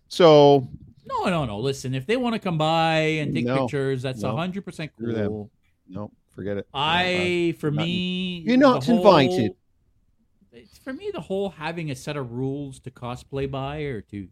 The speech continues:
Speaker 2: costume by is not what, it's not me.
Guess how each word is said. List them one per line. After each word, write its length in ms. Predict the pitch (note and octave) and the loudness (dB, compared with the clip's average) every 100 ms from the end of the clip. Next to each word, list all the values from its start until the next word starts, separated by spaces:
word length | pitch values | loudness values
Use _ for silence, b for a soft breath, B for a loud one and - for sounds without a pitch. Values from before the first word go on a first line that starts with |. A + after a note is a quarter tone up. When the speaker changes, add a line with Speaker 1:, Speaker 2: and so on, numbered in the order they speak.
| _ | _
Speaker 2:
costume 680 | F#2+ G#2 - B2+ A#2+ B2+ A#2+ | -18 -16 -12 -8 -6 -8 -8
by 420 | B2 B2+ C#3+ D3 _ _ _ _ _ _ | -8 -8 -10 -14 _ _ _ _ _ _
is 80 | F#2+ | -8
not 260 | D3+ D#3+ B2+ | -6 -8 -8
what, 300 | C3 C3+ C#3 | -6 -4 -6
it's 160 | B2 | -8
not 260 | C#3 D3 D#3 | -4 -4 -4
me. 380 | B2+ A#2+ F#2+ | -6 -6 -10